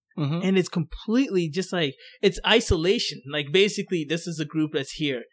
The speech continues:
Speaker 2: in college. Like, the Asian group has their own association or whatever group, you know.
Speaker 1: Mm-hmm.
Speaker 2: The, the, the Black Action Society is here, right? Uh, we have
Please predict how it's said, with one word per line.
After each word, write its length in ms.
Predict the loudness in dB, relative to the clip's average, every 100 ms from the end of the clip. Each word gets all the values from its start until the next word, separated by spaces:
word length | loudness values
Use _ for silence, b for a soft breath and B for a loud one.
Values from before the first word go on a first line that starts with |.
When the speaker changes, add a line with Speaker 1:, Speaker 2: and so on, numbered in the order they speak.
| _
Speaker 2:
in 120 | -6
college. 380 | -4 -4 -6 -6
Like, 140 | -6 -6 B -10
the 80 | -4
Asian 380 | 0 0 -2 -6
group 240 | -4 -4 -4
has 220 | -6 -4
their 140 | -4
own 400 | -4 -4 -6 -8 -8
association 840 | -6 -4 -4 -2 -2 -2 -4 -6
or 100 | -6
whatever 340 | -6 -6 -6 -8 -14 -8
group, 260 | -2 -2 -4
you 260 | -12 -8 -4
know. 100 | -2
Speaker 1:
Mm-hmm. 200 | -2 -4 B _ -6
Speaker 2:
The, 160 | -6 -6 -6
the, 160 | -6 -4
the 300 | -6 -8 -10 -8
Black 240 | -4 -2 -4
Action 260 | -4 -6
Society 520 | -8 -4 -2 -2 -6 -6
is 60 | 0
here, 240 | 0 0 -4 -8 -6
right? 240 | -4 -4 B B -8
Uh, 240 | -6 -6 -6
we 140 | -6
have 400 | -4 -6 -6 -10